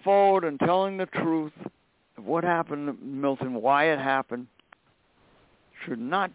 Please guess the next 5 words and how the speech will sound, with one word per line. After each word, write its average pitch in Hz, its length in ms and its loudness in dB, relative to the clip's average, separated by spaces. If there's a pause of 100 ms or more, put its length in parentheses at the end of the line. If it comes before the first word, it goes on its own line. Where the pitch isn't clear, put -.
be, 151 380 -2 (1600)
uh, 107 440 2 (640)
employed 127 760 -4 (1900)
at 113 180 -10
these 117 140 -14